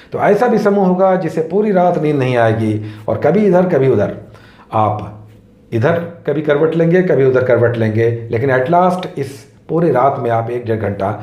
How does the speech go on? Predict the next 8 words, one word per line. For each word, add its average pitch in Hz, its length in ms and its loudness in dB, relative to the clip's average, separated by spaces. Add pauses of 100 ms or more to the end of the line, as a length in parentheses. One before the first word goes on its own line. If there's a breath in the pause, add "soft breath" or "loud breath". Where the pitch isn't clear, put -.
(400 loud breath)
सो 110 120 0
जाएंगे। 92 540 -2
ऐसे 139 280 0
भी 147 200 -2 (180)
काफ़ी 101 260 -4
सारे 85 260 -6
लोग 78 200 -6
होंगे। - 220 -16